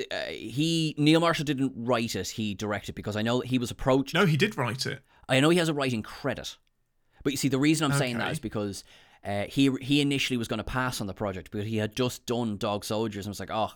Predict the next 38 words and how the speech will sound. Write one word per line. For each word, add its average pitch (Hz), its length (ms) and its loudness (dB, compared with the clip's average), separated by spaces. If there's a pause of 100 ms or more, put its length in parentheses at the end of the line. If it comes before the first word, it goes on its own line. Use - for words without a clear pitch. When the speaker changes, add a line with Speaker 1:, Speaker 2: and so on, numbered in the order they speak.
Speaker 1:
are 98 80 -6
we 98 80 -6
doing 107 240 -4
another 104 340 -4
horror 101 300 -2
here?" 85 240 -10 (340)
And 110 160 -2
then 113 140 0
someone 107 140 -4
was 101 80 -6
like, 98 100 -4
"Hang 104 160 -4
on, 92 80 -6
these 98 160 -6
are 92 40 -8
completely 104 760 -6
different 87 280 -8
films," 82 300 -8
which 110 240 -2
they 110 140 2
really 107 360 0
are. 131 220 0
Speaker 2:
Oh, - 20 -6
entirely. 120 640 0 (180)
Speaker 1:
Um, 101 80 -6
and 85 440 -6
Speaker 2:
Yeah, 101 120 -2
Speaker 1:
then 95 220 -4
he 98 80 -8
Speaker 2:
hundred 135 140 2
percent. 127 80 2
Speaker 1:
kinda 87 140 -6
signed 92 280 -4
on 90 160 -6
at 80 80 -12
that 95 200 -8
point. 82 320 -12
So 104 540 -2